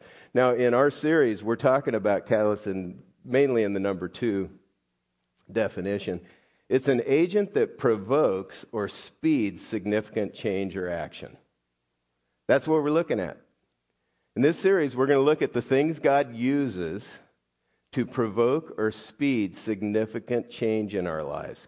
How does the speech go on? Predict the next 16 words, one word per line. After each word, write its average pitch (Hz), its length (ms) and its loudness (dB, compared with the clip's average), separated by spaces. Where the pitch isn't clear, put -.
Catalysts 143 800 0
He 117 200 0
introduces 113 1300 -4
to 117 100 -6
grow 98 380 0
our 87 160 -2
faith. 80 400 -6
What 110 180 2
are 110 220 4
those? - 380 -8
Some 127 220 2
of 127 80 -2
these 127 160 0
catalysts 127 520 0
we 107 220 -4
choose. 117 640 -2